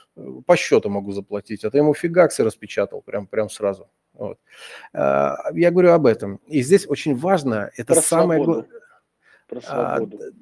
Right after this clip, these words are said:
Speaker 1: наверно, наверное, да. Здесь важно понять, что мы выбираем всегда доходы, а, да, а не доходы минус расходы или там доходы минус чё-нибудь ещё. По какой причине?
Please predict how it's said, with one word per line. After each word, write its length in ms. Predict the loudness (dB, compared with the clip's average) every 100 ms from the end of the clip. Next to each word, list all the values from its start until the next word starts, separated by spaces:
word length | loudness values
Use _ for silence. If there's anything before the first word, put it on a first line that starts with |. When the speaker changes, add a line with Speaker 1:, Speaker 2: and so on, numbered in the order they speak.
| -20 -16
Speaker 1:
наверно, 760 | -4 0 4 6 4 2 -4 -12 _
наверное, 560 | -6 2 2 2 0 -2
да. 320 | -4 -6 -10 _ _ _ -20 -20 _
Здесь 280 | -6 -2 2
важно 280 | 4 4 2
понять, 320 | 0 2 4 2
что 200 | -2 -2
мы 120 | 0
выбираем 480 | 2 2 4 4 0
всегда 440 | -4 0 2 4
доходы, 720 | 2 0 2 2 2 -2 -6 -16 -20 _ _ _ _ _ _
а, 320 | -6 -2 0 2
да, 360 | 2 2 0 -10 _ -4
а 120 | 0
не 80 | 2
доходы 300 | 4 2 0
минус 240 | -2 -4
расходы 640 | -6 -2 0 2 2 -2 -2 -12 -20 -8
или 500 | -2 2 2 2 0
там 240 | -2 -2 -6 -12
доходы 500 | -2 -2 2 2 2
минус 260 | 0 -2
чё-нибудь 360 | 0 2 2 0
ещё. 460 | -6 0 0 0 -4 _ _ _
По 80 | -6
какой 240 | 0 0
причине? 500 | 0 -2 -2 -2 -4